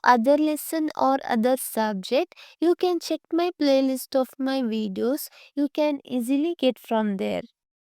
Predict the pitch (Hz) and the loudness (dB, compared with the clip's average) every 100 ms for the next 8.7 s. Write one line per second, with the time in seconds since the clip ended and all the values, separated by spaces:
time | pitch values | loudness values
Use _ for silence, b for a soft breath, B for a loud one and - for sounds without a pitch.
0 | _ _ _ _ _ _ b b b _ | _ _ _ _ _ _ b b b _
1 | _ _ _ _ - 381 370 - 240 214 | _ _ _ _ 2 4 4 2 -6 -4
2 | 226 247 - 262 269 330 349 349 - 330 | -4 -4 4 6 6 4 0 -2 0 -2
3 | 330 320 - 240 220 226 226 240 220 208 | 0 -2 -2 -2 0 0 0 0 2 0
4 | 220 240 - 302 330 - 392 320 262 254 | -2 -2 0 -2 -2 0 0 2 4 4
5 | 254 247 247 240 285 370 359 349 277 226 | 4 2 0 0 0 -2 -4 -2 -2 -2
6 | - - _ _ _ b - _ - 330 | -4 -10 _ _ _ b -20 _ 0 2
7 | 339 - 226 220 254 B B B B 214 | 2 -4 -6 -4 -6 B B B B 4
8 | 262 302 330 349 349 349 | 6 6 4 0 2 2